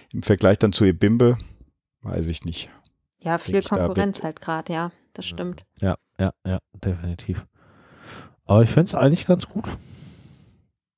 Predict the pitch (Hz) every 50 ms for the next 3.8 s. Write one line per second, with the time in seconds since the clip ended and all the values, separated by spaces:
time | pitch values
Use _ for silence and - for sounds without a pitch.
0 | _ _ _ _ - - _ _ _ - - - _ _ _ - 107 104 117 123
1 | - 120 127 120 117 117 120 135 156 165 - - - 131 131 135 135 139 143 143
2 | 147 151 156 160 160 _ _ _ _ _ _ _ _ _ _ _ _ _ _ _
3 | _ _ _ - - 120 117 123 131 135 135 135 131 131 131